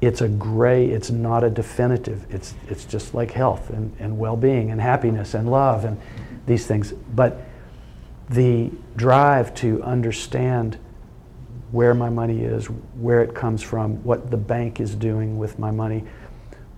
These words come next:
what are stocks and bonds, um, what's in a retirement fund, and these kind of things are just as important as how was my food grown, how did it affect workers, how does it affect, uh,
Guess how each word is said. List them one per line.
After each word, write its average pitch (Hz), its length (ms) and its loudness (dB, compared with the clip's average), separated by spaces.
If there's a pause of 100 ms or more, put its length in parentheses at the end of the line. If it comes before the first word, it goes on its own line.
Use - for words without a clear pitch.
(180)
what 120 220 6
are 120 100 6
stocks - 500 2
and 117 160 -2
bonds, 110 540 -2 (480)
um, 113 420 -6 (160)
what's 123 220 2
in 123 120 4
a 120 60 4
retirement 117 600 0
fund, 101 360 0 (600)
and 123 140 2
these 151 140 6
kind 123 200 2
of 104 60 -2
things 113 280 -6 (1300)
are 127 100 4
just 123 340 0
as 117 120 -2
important 117 400 0
as 104 100 -4
how 117 220 4
was 107 140 0
my 110 120 -2
food 107 380 0
grown, 107 320 -2
how 107 160 -2
did 104 160 2
it 110 120 2
affect 104 380 0
workers, 110 560 -2
how - 180 -2
does 107 200 -2
it 107 100 -2
affect, - 480 -4 (100)
uh, 107 220 -6